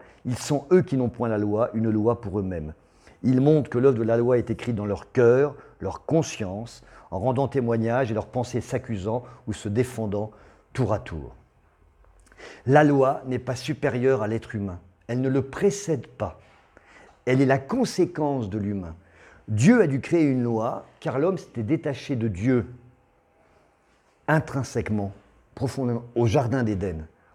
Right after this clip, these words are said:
En ayant goûté au fruit de la connaissance du bien et du mal, il provoquait la mise en place de la loi qui sépare le bien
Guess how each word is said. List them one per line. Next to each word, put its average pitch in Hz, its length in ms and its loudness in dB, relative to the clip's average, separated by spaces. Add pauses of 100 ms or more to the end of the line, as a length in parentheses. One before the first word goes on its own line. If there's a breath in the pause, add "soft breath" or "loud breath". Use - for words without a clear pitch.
En 127 100 2
ayant 143 160 4
goûté 165 460 4
au 143 80 4
fruit 151 300 0
de 104 60 -2
la 107 60 0
connaissance 110 480 -4
du 87 120 -4
bien 101 240 -4
et 104 60 -4
du 82 120 -10
mal, 90 340 -10 (680 soft breath)
il 120 140 0
provoquait 139 440 2
la 110 140 -2
mise 113 200 -2
en 113 100 -2
place 113 300 0
de 95 80 -2
la 95 140 -2
loi 98 400 0 (560)
qui - 140 -6
sépare 107 600 -4
le 98 140 -2
bien 101 320 -6